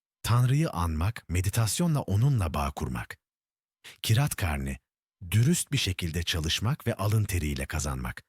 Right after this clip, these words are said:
Van Chakna, kazancını paylaşmak, başkalarına hizmet etmek. Bu üç ilke sadece manevi bir rehber değil,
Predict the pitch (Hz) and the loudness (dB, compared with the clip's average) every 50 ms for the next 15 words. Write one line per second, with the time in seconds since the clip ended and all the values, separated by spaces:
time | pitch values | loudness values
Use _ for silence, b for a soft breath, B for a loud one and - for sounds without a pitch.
0 | _ _ _ _ _ _ _ _ - 98 113 120 117 107 - - - 90 90 - | _ _ _ _ _ _ _ _ -2 0 2 2 2 0 0 0 0 0 0 -2
1 | - - 71 67 - - _ _ _ _ _ _ _ _ _ - - 110 107 95 | -2 -4 -6 -6 -6 -8 _ _ _ _ _ _ _ _ _ -4 0 0 2 2
2 | 127 120 113 101 117 131 170 175 - - 87 87 82 76 73 - - - 85 98 | 2 2 2 2 2 2 2 2 0 0 -2 -2 0 -2 -2 -2 -2 -2 -2 -2
3 | - - - _ _ _ _ _ _ _ - 95 95 95 - - - 87 87 85 | -2 -4 -8 _ _ _ _ _ _ _ -4 0 0 0 0 0 -2 -2 -2 -2
4 | 85 85 107 127 107 - 87 76 78 80 76 - 73 - - - - - - - | 0 0 0 0 -2 -2 -2 -2 -2 -2 -2 -4 -6 -6 -8 -10 -10 -10 -12 -16
5 | _ _ _ _ _ _ _ _ _ _ _ _ _ _ - 113 113 110 - - | _ _ _ _ _ _ _ _ _ _ _ _ _ _ -4 -2 -2 0 0 2
6 | 190 208 - - - - 87 - - - - - 62 - - B B B B B | 0 0 0 -2 -4 -4 -6 -6 -6 -6 -8 -8 -8 -8 -12 B B B B B
7 | - - 185 202 214 202 190 151 - 151 156 143 104 92 90 87 87 87 87 80 | -4 -2 0 0 0 0 0 0 0 0 0 2 2 2 2 2 0 0 0 0
8 | - - 90 85 73 65 78 78 - - - 80 73 71 67 - - 117 131 104 | -2 -2 -2 -2 -2 -2 -4 -4 -4 -4 -4 -4 -4 -4 -6 -4 -2 0 0 2
9 | 82 80 98 | 0 -2 -4